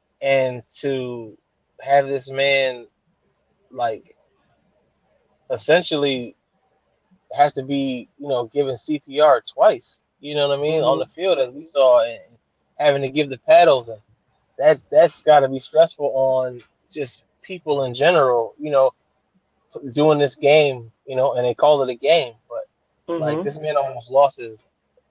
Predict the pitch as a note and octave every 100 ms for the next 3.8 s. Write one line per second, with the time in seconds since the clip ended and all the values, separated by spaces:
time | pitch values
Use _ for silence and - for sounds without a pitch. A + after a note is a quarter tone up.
0 | _ - A2 G#3+ D#3+ - _ _ _ C#3+
1 | D#3 D#3+ D#3+ E3+ F3 F3+ D#3+ C#3+ C#3 B2+
2 | A2 _ _ _ _ _ _ _ _ _
3 | - D3 F3+ C#3+ A#2 - -